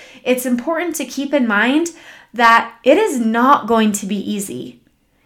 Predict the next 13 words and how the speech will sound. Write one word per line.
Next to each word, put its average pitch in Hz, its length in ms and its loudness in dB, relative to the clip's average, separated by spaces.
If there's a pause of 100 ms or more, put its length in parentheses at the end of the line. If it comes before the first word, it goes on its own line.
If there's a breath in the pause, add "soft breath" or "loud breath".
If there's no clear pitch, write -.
(380)
to 269 140 0
meet 220 240 0
this 196 200 -6
goal 185 220 -4
of 170 120 -8
yours. - 460 -10
It 302 80 4
is 311 220 4
not 294 480 4
going 269 240 4
to 285 120 -4
be 247 120 -6
easy 247 640 -6